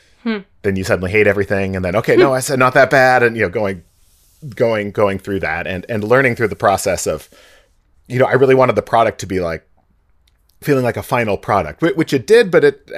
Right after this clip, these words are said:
Speaker 2: as I go, it's really documenting these different, different parts of my journey. So now I have, wha-, uh, yeah, four albums as a, as a leader,
Speaker 1: Hmm.
Speaker 2: and the process has been similar, but different, different projects, different people, different sounds.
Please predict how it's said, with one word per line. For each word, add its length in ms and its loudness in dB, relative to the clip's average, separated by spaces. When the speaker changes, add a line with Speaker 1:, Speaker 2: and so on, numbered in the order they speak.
Speaker 2:
as 200 2
I 80 4
go, 180 4
it's 140 0
really 240 0
documenting 580 0
these 160 -10
different, 380 -6
different 280 -10
parts 260 -6
of 80 -12
my 120 -10
journey. 320 -10
So 140 -12
now 280 -12
I 20 -16
have, 180 -12
wha-, 120 -10
uh, 280 -16
yeah, 120 -12
four 200 -4
albums 300 -4
as 160 -10
a, 320 -6
as 100 -14
a 60 -8
leader, 420 -8
Speaker 1:
Hmm. 120 -8
Speaker 2:
and 340 -12
the 120 -20
process 360 -2
has 80 -8
been 120 -4
similar, 380 0
but 240 0
different, 360 -4
different 260 -2
projects, 380 2
different 260 -2
people, 320 2
different 280 -2
sounds. 580 0